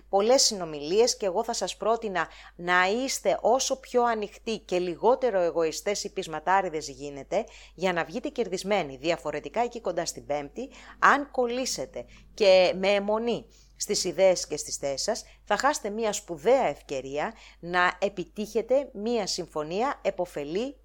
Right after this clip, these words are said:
και για εσάς, αλλά και για το άλλο μέρος. Έτσι λοιπόν θέλει να είσαστε λίγο με ανοιχτό μυαλό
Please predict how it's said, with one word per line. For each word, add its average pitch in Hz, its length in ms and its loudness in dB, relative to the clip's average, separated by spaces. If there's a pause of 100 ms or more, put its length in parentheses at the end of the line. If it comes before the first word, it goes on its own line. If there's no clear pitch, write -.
και 285 120 2
για 226 220 2
εσάς, 233 580 -2
αλλά 202 500 -2
και 247 100 -4
για 190 200 0
το 170 140 0
άλλο 233 380 4 (240)
μέρος. 165 460 0 (260)
Έτσι 214 260 2
λοιπόν 233 340 -2
θέλει 254 420 0 (200)
να 170 160 -4
είσαστε 208 320 -6
λίγο 196 300 -2
με 175 120 -6
ανοιχτό 160 420 0
μυαλό 202 500 0